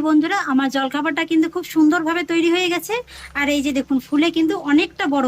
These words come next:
হয়ে গেছে। এবার একটা কাঠির সাহায্যে আমি আপনাদের দেখিয়ে দিচ্ছি। এই যে দেখুন, কাঠির গায়ে কিন্তু কোনো রকমের কোনো ব্যাটার লেগে নেই,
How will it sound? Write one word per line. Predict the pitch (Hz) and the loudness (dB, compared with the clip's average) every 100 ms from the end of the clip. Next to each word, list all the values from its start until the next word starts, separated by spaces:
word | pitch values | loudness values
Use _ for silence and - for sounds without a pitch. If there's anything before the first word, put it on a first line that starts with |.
| 233 | -2
হয়ে | 233 208 | -4 -6
গেছে। | 202 - 202 - - - _ 285 | -10 -16 -20 -20 -20 -20 _ -2
এবার | 277 285 285 | -2 0 -4
একটা | 269 320 294 | -4 -4 -2
কাঠির | 294 349 | -2 0
সাহায্যে | 392 381 392 | -2 -2 -2
আমি | 392 | -2
আপনাদের | 349 359 349 | 0 -2 -2
দেখিয়ে | 320 330 370 | -4 -2 -4
দিচ্ছি। | 359 403 523 - - _ _ - 277 | -4 -4 -6 -8 -20 _ _ -8 -4
এই | 285 | -2
যে | 285 | -2
দেখুন, | 277 427 - _ _ - - _ - - - - 302 | -4 -8 -10 _ _ -20 -20 _ -20 -20 -20 -8 -6
কাঠির | 285 349 | 0 0
গায়ে | 330 320 339 | 0 0 2
কিন্তু | 349 415 | 0 0
কোনো | 330 320 | 2 4
রকমের | 339 359 370 349 | 4 0 0 0
কোনো | 359 | 0
ব্যাটার | 285 330 311 | 0 0 0
লেগে | 294 311 | 2 4
নেই, | 311 | 4